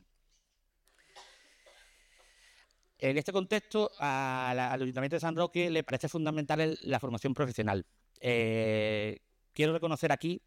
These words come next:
al Gobierno de España, en este caso, a la Subdelegada de Gobierno de su persona, eh, por la apuesta que ha hecho por la F P,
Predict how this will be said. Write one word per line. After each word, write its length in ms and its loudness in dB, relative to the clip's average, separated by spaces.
al 200 0
Gobierno 280 0
de 80 2
España, 260 0
en 80 -2
este 160 -4
caso, 260 -2
a 40 2
la 80 0
Subdelegada 380 0
de 60 2
Gobierno 280 0
de 60 -8
su 120 -8
persona, 400 0
eh, 600 2
por 120 2
la 80 4
apuesta 280 -2
que 100 0
ha 60 4
hecho 180 -2
por 100 0
la 100 4
F 160 0
P, 160 -6